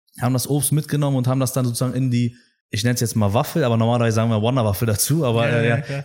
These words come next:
Speaker 1: in die Waffel reingemacht und dann halt mit Nutella ganz einfach beschmiert. Also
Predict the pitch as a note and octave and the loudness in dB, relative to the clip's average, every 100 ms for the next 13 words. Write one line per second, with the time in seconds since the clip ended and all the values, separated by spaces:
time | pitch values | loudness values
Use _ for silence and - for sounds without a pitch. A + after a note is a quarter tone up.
0 | - C#3+ B2+ A2 C#3 E3+ C3+ D3 D#3 D3 | -8 -2 0 2 2 0 0 0 0 0
1 | D3+ - A#2+ B2+ B2 A#2+ - B2 C#3 C3 | -2 -2 -2 2 0 -2 -4 -2 0 0
2 | A2 A2 A2+ G2+ G2 - G#2 G2+ G#2+ - | 2 0 0 0 -2 0 -2 -2 -4 -6
3 | - - - G#2+ - G#2 G#2 G#2+ G#2+ | -12 -14 -6 -4 0 0 2 2 0